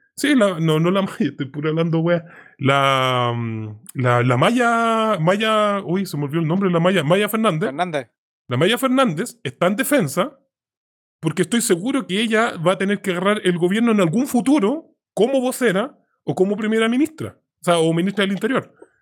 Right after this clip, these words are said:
Speaker 1: Porque eso en algún momento lo habían dicho, como necesitamos que la Maya, que alguien de P S esté metido con la parte política, etcétera.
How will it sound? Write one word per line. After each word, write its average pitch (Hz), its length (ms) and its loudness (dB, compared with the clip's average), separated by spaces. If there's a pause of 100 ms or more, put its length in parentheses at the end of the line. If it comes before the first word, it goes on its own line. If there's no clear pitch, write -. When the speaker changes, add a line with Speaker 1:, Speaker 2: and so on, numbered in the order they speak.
(200)
Speaker 1:
Porque 147 180 -2
eso 185 100 2
en 202 60 2
algún 185 260 4
momento 196 320 2
lo 175 60 2
habían 156 200 2
dicho, 175 220 -2
como 135 220 -2
necesitamos 135 600 0
que 127 120 -2
la 120 100 -2
Maya, 131 440 2
que 131 100 -2
alguien 123 200 -2
de 120 80 -2
P 131 300 2
S 127 140 -4
esté 123 180 -2
metido 131 460 -2
con 123 120 2
la 123 80 -2
parte 123 240 -2
política, 123 480 2
etcétera. 120 400 -6